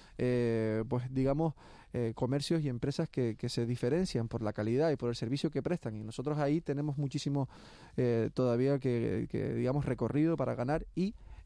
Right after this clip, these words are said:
eh, tengo que decirle que, eh, soy una persona que siempre está en la calle, no solamente,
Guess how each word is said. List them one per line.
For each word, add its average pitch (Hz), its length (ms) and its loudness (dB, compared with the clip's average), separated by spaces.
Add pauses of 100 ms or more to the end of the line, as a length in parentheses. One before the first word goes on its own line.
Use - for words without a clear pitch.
eh, 101 360 0 (100)
tengo 131 220 0
que 120 100 -2
decirle 123 380 -2
que, 123 120 -6
eh, 85 800 -4 (160)
soy 120 220 -2
una 120 100 0
persona 123 300 -2
que 120 100 -4
siempre 123 260 -6
está 120 140 -6
en 117 80 -2
la 104 100 -2
calle, 104 300 -4
no 131 140 -6
solamente, 120 640 -4